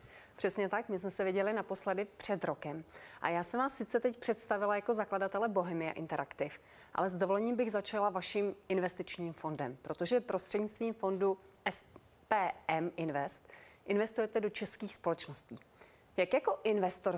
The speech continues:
vnímáte současnou dobu? Na jednu stranu jsou drahé peníze, na druhou stranu firmy zlevňují.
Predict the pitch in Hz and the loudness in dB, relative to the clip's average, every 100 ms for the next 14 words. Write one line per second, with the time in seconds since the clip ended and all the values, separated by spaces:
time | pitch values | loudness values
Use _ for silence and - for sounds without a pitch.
0 | 190 180 175 156 170 - 165 - 165 185 | 0 2 2 0 -2 -4 -4 -4 -6 -4
1 | 165 160 139 135 - - - - - 196 | -4 -2 -4 -4 -8 -20 -20 -8 0 2
2 | 269 - 240 240 - 254 208 196 247 214 | 2 0 2 2 2 2 4 4 2 2
3 | 175 147 147 151 175 - - - - - | 2 2 2 0 0 -10 -20 -20 -20 -20
4 | - 214 175 190 190 196 - 208 202 202 | -2 0 2 4 4 0 0 2 4 4
5 | 208 196 196 202 190 160 151 156 156 131 | 4 2 2 2 4 4 2 2 0 -2